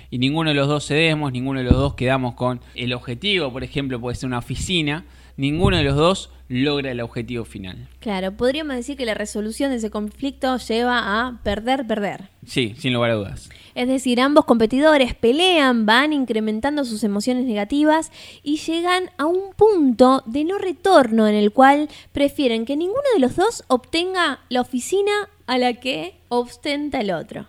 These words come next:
Speaker 1: Dentro de esta misma lógica que, que estamos hablando, diría que el conflicto también puede resolverse bajo la relación perder-ganar, ¿no?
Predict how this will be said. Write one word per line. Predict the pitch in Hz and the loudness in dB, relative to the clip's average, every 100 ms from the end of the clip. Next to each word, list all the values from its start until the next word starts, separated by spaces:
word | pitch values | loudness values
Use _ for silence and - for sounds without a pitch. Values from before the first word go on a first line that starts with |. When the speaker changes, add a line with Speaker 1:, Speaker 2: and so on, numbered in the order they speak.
| - | -14
Speaker 1:
Dentro | 151 175 226 220 | -6 -2 0 0
de | 196 160 | 2 2
esta | 165 170 160 | 0 -2 -6
misma | 170 170 147 | -6 -4 -2
lógica | 151 185 175 147 127 | -2 -2 -6 -4 -4
que, | 120 123 120 117 113 110 107 107 101 101 95 95 92 - | -2 -4 -2 -2 -4 -6 -6 -8 -12 -14 -18 -20 -20 -16
que | 127 | -12
estamos | - 160 160 - | -6 -6 -6 -10
hablando, | - 123 131 147 127 117 143 202 _ _ - - | -10 -6 -2 -2 -2 -2 -4 -6 _ _ -12 -4
diría | 131 175 | 0 2
que | 175 | 0
el | |
conflicto | 151 151 180 180 160 | -2 -2 -2 -4 0
también | 160 165 | 0 0
puede | 165 | 0
resolverse | 156 - 143 160 - 143 | 0 0 0 0 0 0
bajo | 139 139 | 0 0
la | 127 | -2
relación | 123 127 127 151 151 | 0 -4 -2 -2 -2
perder-ganar, | 135 123 131 123 113 131 101 | -4 -4 -4 -4 -6 -6 -6
¿no? | 95 107 180 | -8 -8 -8